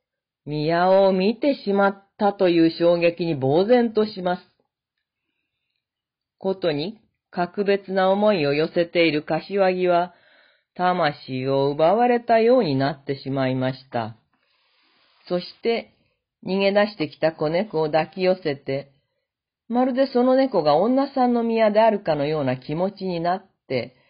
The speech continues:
うっとりとしていたのでした。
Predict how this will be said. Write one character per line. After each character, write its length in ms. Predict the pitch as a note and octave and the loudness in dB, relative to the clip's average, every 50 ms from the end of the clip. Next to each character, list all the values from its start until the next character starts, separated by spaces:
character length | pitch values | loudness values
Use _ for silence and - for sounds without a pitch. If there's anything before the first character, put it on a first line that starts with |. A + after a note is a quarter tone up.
| _ _ _ _ _ _ _ | _ _ _ _ _ _ _
う 80 | C3 C3 | -8 -8
っ 40 | B2+ - _ _ _ _ _ _ _ _ _ | -8 -10 _ _ _ _ _ _ _ _ _
と 180 | - D3+ G#3 A#3+ | -6 -4 -4 -2
り 160 | B3 A3+ - | -4 -6 -10
と 480 | _ _ - D3 C#3 C3+ G2 - - _ _ - | _ _ -2 0 0 0 0 -2 -6 _ _ -18
し 200 | E3 - - _ | -18 -18 -14 _
て 160 | - D3 D3 | -2 -2 -2
い 100 | C#3+ C3+ | -2 -4
た 140 | - C#3+ C#3 | -4 -4 -2
の 140 | C#3 B2 A#2+ | -2 -2 -2
で 160 | B2 C3 C3 | -4 -6 -6
し 120 | - _ _ | -8 _ _
た。 260 | B2 B2 C3 C3 | -6 -6 -6 -8